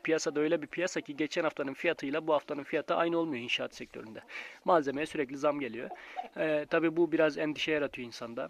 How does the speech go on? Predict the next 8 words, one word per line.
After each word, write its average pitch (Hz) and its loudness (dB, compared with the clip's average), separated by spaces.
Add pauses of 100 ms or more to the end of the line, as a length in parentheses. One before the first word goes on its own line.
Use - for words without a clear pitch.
(100)
Onun 175 0
dışında, 175 0 (680)
e, 143 2
güzel 156 4
bir 160 2
haber 131 0
var. 151 0 (580)
E, 135 -2